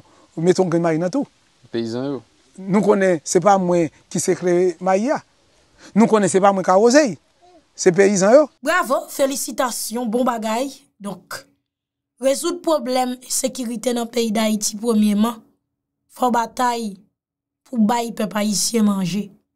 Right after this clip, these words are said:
Speaker 3: E manje ou pral ba li, a, se nan latè, se tè a pou l plante,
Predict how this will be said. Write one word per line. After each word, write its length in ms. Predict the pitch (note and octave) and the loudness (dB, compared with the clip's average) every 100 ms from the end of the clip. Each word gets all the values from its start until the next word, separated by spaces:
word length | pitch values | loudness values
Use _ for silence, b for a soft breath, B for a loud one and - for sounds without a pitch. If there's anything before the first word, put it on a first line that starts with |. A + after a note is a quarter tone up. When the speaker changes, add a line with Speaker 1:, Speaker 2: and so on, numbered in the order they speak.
| _ _ _ _ _ _ | _ _ _ _ _ _
Speaker 3:
E 140 | - A#3+ | -2 0
manje 180 | A#3+ C4 | 2 2
ou 80 | C4 | 2
pral 180 | B3+ B3 | -2 0
ba 140 | B3 A3+ | -2 -2
li, 240 | G#3 G#3 | -4 -4
a, 60 | A#3+ - _ _ _ _ _ _ _ _ | -6 -8 _ _ _ _ _ _ _ _
se 240 | - C#4 | -8 -2
nan 160 | B3+ A#3+ | 0 2
latè, 380 | A#3 A3 C4 A3 - _ - | 0 -2 -4 -4 -8 _ -4
se 180 | C#4 C4+ | -2 -2
tè 200 | - C4 | -2 -2
a 80 | A3 | -4
pou 120 | A3+ A3+ | -6 -6
l 60 | |
plante, 360 | G3+ G3+ F#3+ | -4 -6 -6